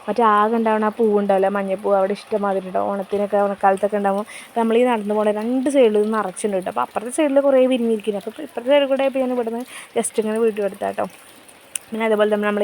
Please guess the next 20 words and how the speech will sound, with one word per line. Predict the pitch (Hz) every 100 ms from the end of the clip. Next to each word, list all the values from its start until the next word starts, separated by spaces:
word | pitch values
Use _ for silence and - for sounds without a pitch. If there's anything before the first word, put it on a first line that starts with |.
| 208
ഈ | 208 - - -
മലപ്രദേശമായതുകൊണ്ട് | 208 202 202 202 196 214 214 202 196 196
ഇവിടെയൊക്കെ | 196 196 202
കുറച്ച് | 202 196 220
കാടും | 208 202 214
മലയൊക്കെ | 208 202 208
ഉള്ളതുകൊണ്ട് | 202 202 196 208
റബ്ബറാണ് | 185 190 240 277 277
കാര്യമായിട്ട് | 269 247 247 240
മലക്കുന്ന് | 220 - 214 220
മലയൊക്കെ | 208 202 214
ആയിട്ടുള്ള | 196 208 208
ഇങ്ങനെ | 214 214
നിരത്തി | 190 - 220
കുഴിച്ചിട്ടുള്ളത്. | 214 208 202 196 185 240 - - - -
അപ്പോൾ | 202
അവിടെയൊക്കെ | 196 202 220 220 208 - - 190 220
റബ്ബറുകളായതുകൊണ്ട് | 208 214 214 220 226 247 233 220 226 220
പണ്ടൊക്കെ | 202 233 269
നല്ല | 262